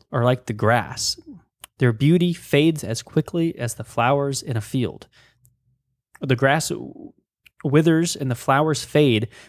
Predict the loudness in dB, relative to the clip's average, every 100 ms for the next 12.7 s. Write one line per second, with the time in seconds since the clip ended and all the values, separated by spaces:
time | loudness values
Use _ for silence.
0 | _ 0 2 0 0 -6 0 2 2 -2
1 | -10 -4 -2 -2 -4 -8 -14 _ _ _
2 | _ -10 0 4 4 4 0 -2 0 0
3 | 0 -10 -12 _ _ _ _ -10 -2 0
4 | 2 2 0 -6 -8 -2 2 2 2 0
5 | -4 -8 -2 0 0 0 -4 -4 -4 -6
6 | -14 _ _ -8 -4 -4 0 2 2 -2
7 | -2 0 0 0 0 -2 -8 -4 -2 -2
8 | -6 -12 -14 -6 2 4 4 0 -10 _
9 | _ _ _ _ _ _ _ _ -20 -4
10 | -2 -2 0 0 2 0 0 0 2 4
11 | 2 0 0 -2 2 2 0 -8 -8 -6
12 | 0 2 4 2 0 -4